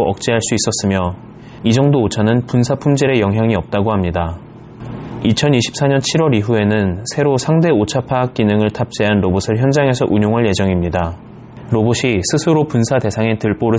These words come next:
센싱하여 정지 위치의 오차나 철골 삽입 정확도 등을 고려해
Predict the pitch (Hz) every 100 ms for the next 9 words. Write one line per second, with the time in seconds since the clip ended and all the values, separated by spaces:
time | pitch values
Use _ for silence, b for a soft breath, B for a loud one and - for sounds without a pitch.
0 | 120 120 127 127 92 95 92 - - -
1 | - 117 117 131 110 - 117 113 98 -
2 | 95 98 90 B B B B B - 147
3 | 151 151 - 147 143 117 113 123 120 104
4 | 101 104 92 95 95 90